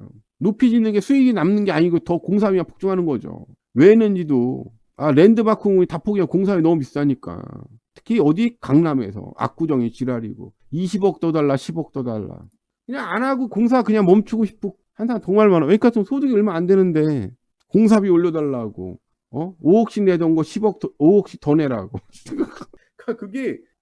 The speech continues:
옛날처럼 일, 이 억이 아니야. 오억 더 주세요. 오억, 오억에 계약했는데 오억 더 주세요. 아니, 기업은 손해볼 줄 안 한다니까. 이게 지금 돌아가는 판세입니다.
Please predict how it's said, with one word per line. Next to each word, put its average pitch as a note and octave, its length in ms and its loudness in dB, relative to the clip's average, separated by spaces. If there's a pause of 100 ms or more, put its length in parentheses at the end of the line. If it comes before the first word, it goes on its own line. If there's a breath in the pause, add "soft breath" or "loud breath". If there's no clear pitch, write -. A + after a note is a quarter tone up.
옛날처럼 B3 440 2
일, G3+ 160 2
이 B3 40 2
억이 A3+ 180 2
아니야. D3+ 300 0
오억 A3+ 340 4
더 E3 160 -2
주세요. C#3+ 480 -6 (220)
오억, G#3+ 500 4 (220)
오억에 G#3+ 340 2
계약했는데 G3 380 0
오억 F#3 220 4
더 D#3 140 -2
주세요. C3+ 280 -10 (280)
아니, E3+ 180 -2
기업은 F#3+ 400 2
손해볼 B3+ 320 -2
줄 E3+ 120 -4
안 C3 100 -2
한다니까. C#3 480 -6 (100)
이게 G#3+ 300 2
지금 G#3 380 0
돌아가는 G3+ 480 4
판세입니다. F#3+ 680 0